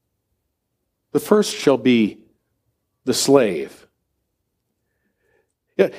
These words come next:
in these varied contexts, Jesus assures his disciples,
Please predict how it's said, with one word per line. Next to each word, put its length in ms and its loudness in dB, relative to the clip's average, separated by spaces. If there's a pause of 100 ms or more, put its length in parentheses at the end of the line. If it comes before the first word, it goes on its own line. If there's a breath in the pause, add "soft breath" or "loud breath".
in 160 2
these 220 4
varied 380 4
contexts, 920 -2 (680)
Jesus 460 0
assures 480 0
his 160 -10
disciples, 560 0